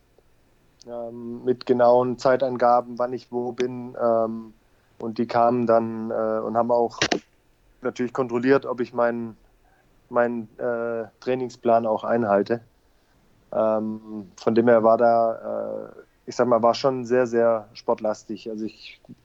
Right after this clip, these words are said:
ich meine, ich bin einmal in der Woche montags zum Antreten hin, ähm,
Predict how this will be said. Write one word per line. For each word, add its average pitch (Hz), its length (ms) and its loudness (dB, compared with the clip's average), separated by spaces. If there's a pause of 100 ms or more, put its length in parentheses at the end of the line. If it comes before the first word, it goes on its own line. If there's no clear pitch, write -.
(160)
ich 107 80 -12
meine, 113 200 0
ich - 100 -4
bin 120 480 0 (340)
einmal 127 420 4
in 123 60 -2
der 120 140 -2
Woche 127 340 -2 (580)
montags 127 520 0
zum 127 120 -4
Antreten 123 480 2
hin, 127 280 -4 (240)
ähm, 113 420 0